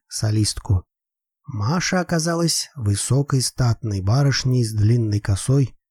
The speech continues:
толщиной в руку, ну, полная противоположность тростиночке Кларе. "Скажите, пожалуйста", тихо спросила Мирослава Кузьмичева, "а коса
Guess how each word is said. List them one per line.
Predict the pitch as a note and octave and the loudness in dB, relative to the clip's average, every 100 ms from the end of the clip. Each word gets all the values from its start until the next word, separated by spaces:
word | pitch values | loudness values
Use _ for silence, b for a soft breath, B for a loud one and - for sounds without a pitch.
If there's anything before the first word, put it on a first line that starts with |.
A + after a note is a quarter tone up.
| _ | _
толщиной | A#2 G#2 - A#2 B2+ B2+ A2 - _ | 0 0 0 0 2 2 0 -4 _
в | A2 F#2+ G2 | -2 0 2
руку, | A2+ D#3 A2 G#2+ G2 - _ _ _ _ - | 4 4 2 0 0 0 _ _ _ _ -6
ну, | A2+ F3 F#3 _ | -2 -2 -4 _
полная | D#3 C#3+ A2+ G#2+ A2+ | 0 2 2 0 2
противоположность | A2 A2+ A2+ A2+ A#2 E3+ E3 E3 - | 0 2 2 2 2 2 0 -2 -2
тростиночке | - A2+ G2+ - B2 A#2+ - A#2 | -2 -2 -4 -2 0 0 -2 -6
Кларе. | - A2 F#2+ F2+ F2+ F2 _ _ _ _ _ _ _ _ | -2 -2 0 0 0 -2 _ _ _ _ _ _ _ _
"Скажите, | - - C3+ G#3 G#3+ A3+ | -10 -2 0 0 -2 -2
пожалуйста", | G#3+ F#3+ C#3 A2 G#2 - - G2+ _ _ _ _ _ | 0 0 0 0 -2 -2 -2 -4 _ _ _ _ _
тихо | - B2 A#2 | -4 -2 -2
спросила | - G#2+ - C#3 | -2 -2 0 0
Мирослава | A#2+ A2 G#2 - A2 G#2+ | 2 2 2 0 0 -2
Кузьмичева, | - A2 A2+ A2+ - G2+ F#2+ F2 - _ _ _ _ _ _ - | 0 0 2 -2 0 0 2 -4 -6 _ _ _ _ _ _ -4
"а | A2 G2 | -2 0
коса | B2 C#3+ - | 0 0 0